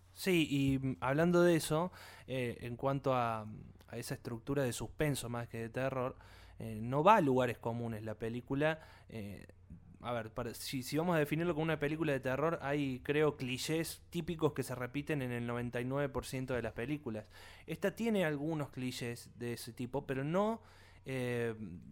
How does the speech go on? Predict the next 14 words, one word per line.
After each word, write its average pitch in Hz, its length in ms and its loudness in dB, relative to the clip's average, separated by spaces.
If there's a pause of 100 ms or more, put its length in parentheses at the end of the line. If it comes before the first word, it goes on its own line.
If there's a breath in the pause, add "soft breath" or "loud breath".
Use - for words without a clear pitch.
(160)
no, 170 300 -2
no 180 240 0
tan, 185 640 2
eh, 117 600 -4
digamos, 147 340 -4
eh, 180 140 -4
son 226 160 2
más 226 140 4
intersticiales, 151 920 -2
son 151 240 -4
más 160 180 0
que 165 100 -2
los 139 160 0
notás 156 540 2